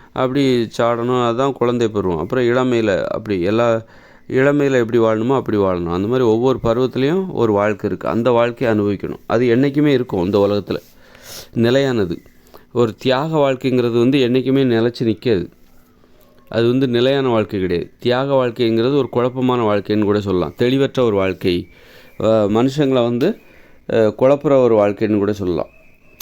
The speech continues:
அ, குழப்புற ஒரு வாழ்க்கை, அ, அப்படின்னு கூட நம்ம அதை சொல்லலாம். பார்க்கறதுக்கு நல்லா இருக்கும்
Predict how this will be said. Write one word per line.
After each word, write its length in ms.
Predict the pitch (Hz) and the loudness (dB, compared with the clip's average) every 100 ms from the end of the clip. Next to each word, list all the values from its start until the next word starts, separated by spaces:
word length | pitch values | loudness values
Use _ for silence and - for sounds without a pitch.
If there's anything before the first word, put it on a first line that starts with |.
| - - _ - - | -20 -20 _ -10 0
அ, 320 | 107 107 101 98 98 90 - | 2 4 2 -2 -4 -8 -6
குழப்புற 460 | 123 131 127 127 113 | 0 0 2 2 2
ஒரு 140 | 107 | 4
வாழ்க்கை, 680 | 104 101 92 101 92 85 - - - - - - 101 | 2 0 -2 -2 -2 -4 -10 -20 -20 -20 -20 -10 -2
அ, 40 | 107 107 98 92 | 0 2 0 0
அப்படின்னு 260 | 95 107 107 | 0 0 2
கூட 180 | 107 | 2
நம்ம 180 | 123 110 | 2 0
அதை 120 | 95 | 0
சொல்லலாம். 340 | 92 90 82 64 - | -2 -2 -2 -2 0
பார்க்கறதுக்கு 420 | 120 139 151 143 | 0 0 0 0
நல்லா 280 | 131 123 123 | 2 2 2
இருக்கும் 360 | 107 90 - | 0 -6 -8